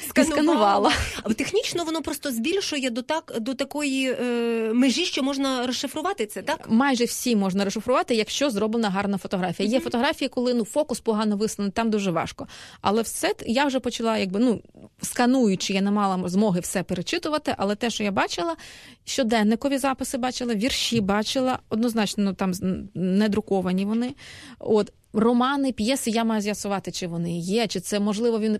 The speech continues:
Speaker 2: писав раніше, а зараз потім він його покращив. Я ще, на, на жаль, не можу сказати, але точно там є щоденники і вірші, які є, ну, не, не надруковані.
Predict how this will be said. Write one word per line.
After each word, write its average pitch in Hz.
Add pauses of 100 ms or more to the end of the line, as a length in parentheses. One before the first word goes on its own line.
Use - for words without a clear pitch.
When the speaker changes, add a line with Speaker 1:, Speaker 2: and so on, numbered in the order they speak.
Speaker 2:
писав 220
раніше, 214
а 185
зараз 180
потім 185
він 175
його 175
покращив. 220
Я 226
ще, 226
на, 214 (120)
на 208
жаль, 202
не 202
можу 180
сказати, 185
але 220 (120)
точно 277
там 202
є 233 (400)
щоденники 294
і 214
вірші, 247
які 240
є, 202
ну, 240
не, 180
не 208
надруковані. 208